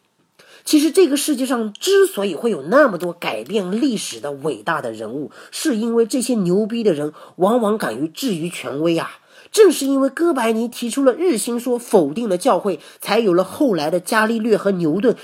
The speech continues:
以及近代自然科学的发展啊。也正是因为爱因斯坦敢于质疑牛顿，才有了后来的相对论，有了现代的物理学和量子力学啊。在很多发达国家，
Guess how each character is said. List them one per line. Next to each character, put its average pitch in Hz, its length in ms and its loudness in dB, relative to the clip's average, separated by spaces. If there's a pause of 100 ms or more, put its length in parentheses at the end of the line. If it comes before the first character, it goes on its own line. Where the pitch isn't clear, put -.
(140)
以 180 100 -4
及 196 120 -2
近 254 280 2
代 214 180 0
自 269 220 -4
然 185 180 -2
科 214 180 2
学 190 120 0
的 175 40 -2
发 214 220 2
展 180 180 -2
啊。 139 220 -2 (220)
也 240 100 0
正 392 320 4
是 226 160 -4
因 233 220 -2
为 220 80 4
爱 277 240 0
因 247 200 0
斯 247 140 -4
坦 156 220 -4
敢 147 200 -2
于 175 120 -4
质 277 180 -4
疑 214 140 0
牛 175 280 2
顿， 294 200 0 (180)
才 240 200 2
有 202 120 4
了 196 80 4
后 277 300 2
来 151 160 0
的 175 80 -6
相 247 360 2
对 269 140 -2
论， 240 200 2 (200)
有 202 140 6
了 220 80 4
现 247 340 2
代 240 160 2
的 214 80 2
物 294 160 2
理 208 160 0
学 190 160 -2
和 202 140 -2
量 226 260 2
子 135 80 -10
力 196 220 -4
学 123 160 -10
啊。 127 220 -6 (220)
在 233 120 4
很 156 320 -2
多 185 100 6
发 180 240 4
达 143 160 -2
国 131 140 -6
家， 143 240 -2